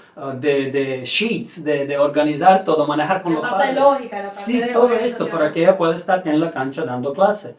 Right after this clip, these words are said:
Speaker 2: Claro.
Speaker 1: y cubriéndose del, de la verja que se cayó y de estas cosas y de otras y de, de materiales que ella estaba ya cargada con las clases.
Speaker 2: Claro.
Speaker 1: Ella me estaba quejándose, "¿Por qué tú no trabajas?". "Pero si te estoy dando a ti".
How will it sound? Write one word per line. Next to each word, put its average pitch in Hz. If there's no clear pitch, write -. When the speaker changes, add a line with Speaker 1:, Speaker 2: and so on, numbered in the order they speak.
Speaker 2:
Claro. 190
Speaker 1:
y 160
cubriéndose 170
del, 143
de 147
la 147
verja 208
que 170
se 160
cayó 151
y 143
de 170
estas 214
cosas 165
y 147
de 147
otras 180
y 156
de, 143
de 147
materiales 151
que 139
ella 143
estaba 143
ya 139
cargada 156
con 139
las 139
clases. -
Speaker 2:
Claro. 196
Speaker 1:
Ella 240
me 254
estaba 233
quejándose, 180
"¿Por 170
qué 254
tú 254
no 247
trabajas?". 208
"Pero 170
si 190
te -
estoy 202
dando 196
a 170
ti". 208